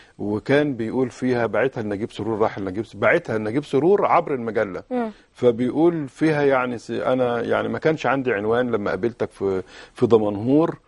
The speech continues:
Speaker 1: و-، أو في كفر الشيخ، والآن، يعني، أنا بقى عندي عنوان." وكان ساعتها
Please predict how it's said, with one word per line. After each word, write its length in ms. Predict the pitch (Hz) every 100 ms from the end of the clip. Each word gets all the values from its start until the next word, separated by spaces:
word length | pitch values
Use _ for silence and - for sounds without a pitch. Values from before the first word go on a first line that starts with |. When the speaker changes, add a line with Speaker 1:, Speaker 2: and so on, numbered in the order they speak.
| _ _ 104
Speaker 1:
و-، 380 | 107 113 113
أو 160 | 104 107
في 140 | -
كفر 260 | - 135 123
الشيخ، 460 | 110 - 180 175 117
والآن، 640 | 113 110 147 175 180 156 - _ -
يعني، 240 | 117 113 123
أنا 140 | 143
بقى 240 | 127 117
عندي 220 | 120 131 104
عنوان." 360 | 107 123 143
وكان 200 | 123 147
ساعتها 520 | 131 123 135 135 127